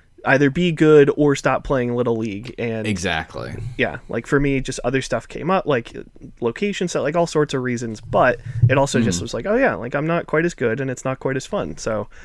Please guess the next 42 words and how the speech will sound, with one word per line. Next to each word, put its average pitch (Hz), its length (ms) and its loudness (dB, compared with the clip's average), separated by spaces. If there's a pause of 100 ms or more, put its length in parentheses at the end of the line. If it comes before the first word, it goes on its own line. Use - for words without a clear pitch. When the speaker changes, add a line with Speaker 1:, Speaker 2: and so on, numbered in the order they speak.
(160)
Speaker 2:
Yeah. 92 320 2
Speaker 1:
it, 117 120 -4
it 107 140 -6
Speaker 2:
Yeah. 113 80 0
Speaker 1:
was 120 180 -2
done 120 160 0
Speaker 2:
I 110 60 2
Speaker 1:
with 135 60 -2
Speaker 2:
get 147 100 -4
that. 165 40 2
Speaker 1:
baseball. - 340 -2 (300)
Speaker 2:
I 107 80 -4
think 139 200 -2
that's 101 180 0
Speaker 1:
But 127 100 2
at 151 40 6
my 180 220 6
Speaker 2:
probably 202 200 6
why 165 60 6
I 147 40 6
Speaker 1:
heyday, 117 160 4
Speaker 2:
switched 87 200 -4
to 302 120 4
Speaker 1:
whew. - 20 0
Speaker 2:
golf. 78 540 -8 (460)
I, 101 160 -2
I 110 80 -2
think 131 140 0
that's 147 140 -4
probably 107 200 4
why 85 140 2
I - 20 -2
switched - 240 -6
to - 60 -16
golf. 85 200 -4
Like, 80 220 -8 (340)
I 92 100 0
just 95 260 -2
enjoyed 85 440 -2
it 85 80 -2
more, 85 340 -4
and 85 300 -6